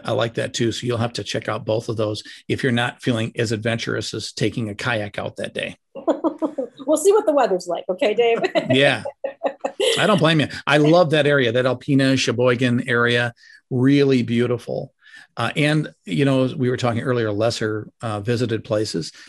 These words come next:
Speaker 1: You know, it's not Traverse City. Traverse City is beautiful, but it's a little busier. So if you're looking for that, you know, go to that east side of the state. And, uh,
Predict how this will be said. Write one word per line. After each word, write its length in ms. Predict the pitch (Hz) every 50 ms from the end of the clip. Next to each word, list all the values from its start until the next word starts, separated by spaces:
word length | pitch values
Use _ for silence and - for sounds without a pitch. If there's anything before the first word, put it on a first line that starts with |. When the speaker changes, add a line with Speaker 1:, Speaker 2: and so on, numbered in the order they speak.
| - - _ _
Speaker 1:
You 80 | - 143
know, 60 | 135
it's 180 | 131 131 - 135
not 180 | 135 135 -
Traverse 400 | - - 131 120 120 131 107 -
City. 360 | - 156 151 131 110 123 151
Traverse 320 | - - - - 143 135 -
City 120 | 147 143
is 60 | 131
beautiful, 680 | 113 110 110 123 151 180 208 165 - - - - - - - - - _
but 60 | - -
it's 80 | -
a 40 | 269
little 120 | 277 190
busier. 460 | 139 135 110 98 107 101 117 175 - _ _ - - - - -
So 140 | - 147
if 80 | 135 -
you're 100 | 135 127
looking 280 | 123 131 131 - 143 127
for 120 | - 110
that, 280 | 113 120 117 104 - -
you 80 | - 120
know, 100 | 117 113
go 120 | 120 127
to 60 | 120
that 180 | 113 107 - 139
east 220 | 123 131 127 -
side 160 | - 113 107
of 40 | 104
the 80 | 110 104
state. 380 | - - - 107 107 110 - - 127
And, 320 | 117 113 113 117 120 - - - - - _ _ _ _
uh, 40 | -